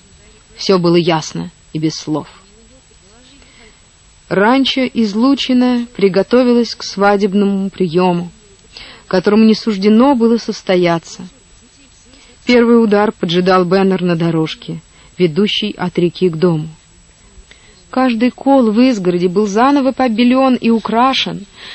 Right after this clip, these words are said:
цветами и лентами. Когда же она взглянула на дом, страдания её стали невыносимыми. Гирлянды цветущей жимолости украшали перила парадного крыльца.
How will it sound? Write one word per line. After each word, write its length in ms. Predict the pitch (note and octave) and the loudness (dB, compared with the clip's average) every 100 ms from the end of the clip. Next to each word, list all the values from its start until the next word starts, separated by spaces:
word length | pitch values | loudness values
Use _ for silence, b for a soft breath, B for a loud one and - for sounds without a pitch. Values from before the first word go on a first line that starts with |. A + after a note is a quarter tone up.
| B | B
цветами 480 | - G#3+ B3 B3+ B3 | -8 -2 0 2 0
и 140 | A#3+ | 0
лентами. 580 | G#3+ G#3+ G3+ F3 D#3+ D#3+ - _ b b b - | 2 2 0 -6 -8 -10 -18 _ b b b -8
Когда 340 | G3+ F3+ F#3+ | -4 0 0
же 120 | F#3+ - | -2 -4
она 420 | G3 G3+ G#3 G3+ | -4 0 0 -2
взглянула 540 | F#3 F3 G3 G#3 G#3 | -6 -2 0 2 2
на 140 | G3+ G3 | 0 -2
дом, 360 | F#3+ A#3+ A#3+ A#3 B B B | 0 0 -2 -6 B B B
страдания 580 | - A#3 B3 A#3 G#3 F3 | -8 -2 0 2 2 0
её 140 | E3+ | 0
стали 280 | G3 - F#3 | -4 -2 -2
невыносимыми. 920 | F3 G3 G3 F#3 F3 - F3+ F3+ F3+ - _ _ _ _ _ B B B B | 0 0 0 -4 -6 -8 -6 -8 -12 -18 _ _ _ _ _ B B B B
Гирлянды 480 | A3+ A#3 A#3 A#3 G#3+ | 2 4 4 2 0
цветущей 640 | - G#3 - A3 - G#3 | -4 -6 -2 -4 -2 -4
жимолости 800 | F3 A3+ A#3 A#3 A3+ - - A3 - B B | -2 0 0 -2 -4 -10 -10 -12 -14 B B
украшали 540 | G#3 A3 A3 A#3+ A#3+ | -4 -2 0 2 2
перила 380 | A3+ A3+ G#3 A3 | 2 0 0 0
парадного 480 | A3 G3 G3 G3 G3 | 0 0 0 -2 -4
крыльца. 540 | - F#3+ F3 - E3+ | -4 -6 -8 -10 -12